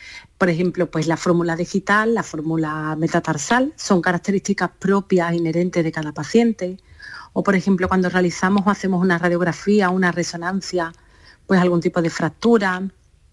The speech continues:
algún tipo de tornillo que tenga posquirúrgico, alguna cirugía que apliquemos a nuestros pacientes y que dé algún tipo de resto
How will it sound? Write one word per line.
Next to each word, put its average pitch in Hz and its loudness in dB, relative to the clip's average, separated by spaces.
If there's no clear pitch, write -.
algún 160 2
tipo 160 -2
de 156 2
tornillo 175 2
que 180 -4
tenga 165 -2
posquirúrgico, 202 -2
alguna 185 2
cirugía 190 2
que 202 4
apliquemos 175 -2
a 185 2
nuestros 175 -2
pacientes 190 0
y 185 2
que 180 0
dé 175 2
algún 165 0
tipo 175 0
de 170 2
resto 180 -2